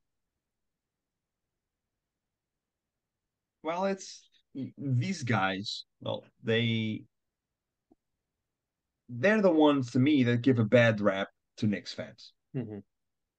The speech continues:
Speaker 1: 'Cause they're the ones going on T V talking, uh, Stephen A. Smith, and espe-, especially Stephen A. Smith, going out there and being all crazy about the Knicks. I mean, he can be a fan of the Knicks. I don't, I don't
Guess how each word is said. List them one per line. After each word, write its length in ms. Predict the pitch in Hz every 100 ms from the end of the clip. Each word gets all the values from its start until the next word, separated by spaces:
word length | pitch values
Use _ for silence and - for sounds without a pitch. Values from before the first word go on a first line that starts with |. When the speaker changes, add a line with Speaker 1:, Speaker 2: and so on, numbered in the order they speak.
| _ -
Speaker 1:
'Cause 120 | 98
they're 140 | 117
the 120 | 131
ones 300 | 147 143 139
going 200 | 127 143
on 180 | 147 151
T 200 | 139 151
V 320 | 127 139 139
talking, 560 | 127 131 123 123 120 117 -
uh, 420 | 98 - 90 -
Stephen 380 | - _ 135 135
A. 100 | 127
Smith, 440 | 120 123 127 127 123
and 240 | 95 98
espe-, 320 | - - -
especially 600 | - - 175 175 - 131
Stephen 320 | 120 - 120
A. 80 | 117
Smith, 380 | 110 - 113 117
going 280 | 120 123 120
out 240 | 120 120
there 240 | 120 113 113
and 120 | 104
being 300 | 120 120 117
all 220 | 117 113
crazy 480 | - 131 131 135 123
about 280 | 117 123 123
the 80 |
Knicks. 380 | 110 120 127 123
I 80 | 123
mean, 200 | 120 120 - - - _ _ _ _ _ _ _ _ _ _
he 240 | 131 220
can 340 | 214 202 240 208
be 160 | 196
a 60 | 156
fan 480 | - 147 143 117 101
of 140 | 107
the 100 | 107
Knicks. 400 | 110 104 - - -
I 60 |
don't, 220 | 113 143 131
I 80 | 123
don't 240 | 139 139